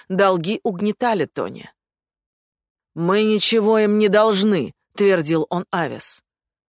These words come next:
Тех, кто одалживал ему деньги,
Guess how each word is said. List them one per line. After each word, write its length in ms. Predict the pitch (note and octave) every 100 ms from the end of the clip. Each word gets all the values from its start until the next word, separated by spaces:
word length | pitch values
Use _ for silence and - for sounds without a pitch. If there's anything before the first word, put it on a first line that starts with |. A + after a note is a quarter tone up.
| _ _ _ _
Тех, 340 | - A#3 A3 -
кто 240 | - F#3
одалживал 640 | F#3 F3 F3 C#3+ E3 D#3+
ему 300 | C#3 D#3 D3+
деньги, 480 | C#3 A3+ G#3 A2+